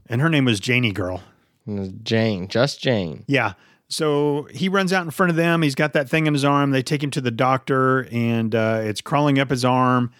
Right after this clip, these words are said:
Speaker 1: and, uh, it ends up killing the doctor, and Steve is going around trying to warn everybody
Speaker 2: No
Speaker 1: about
Speaker 2: one
Speaker 1: what's
Speaker 2: believes
Speaker 1: going on.
Speaker 2: him.
Speaker 1: Of course, nobody believes him, you know.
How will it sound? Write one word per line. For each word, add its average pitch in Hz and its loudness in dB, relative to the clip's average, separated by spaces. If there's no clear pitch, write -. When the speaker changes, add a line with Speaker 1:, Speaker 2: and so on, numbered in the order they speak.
Speaker 1:
and, 110 -4
uh, 107 0
it 107 -4
ends 117 0
up 113 -2
killing 127 0
the 107 -2
doctor, 131 0
and 110 -4
Steve 131 -2
is 113 -2
going 127 -2
around 117 2
trying 120 -2
to 107 -2
warn 117 2
everybody 110 0
Speaker 2:
No 127 -4
Speaker 1:
about 117 2
Speaker 2:
one 110 -2
Speaker 1:
what's 107 0
Speaker 2:
believes 107 0
Speaker 1:
going 110 0
on. 110 0
Speaker 2:
him. 123 -2
Speaker 1:
Of 147 -6
course, 175 -2
nobody 170 0
believes 113 0
him, 113 0
you 127 0
know. 101 -4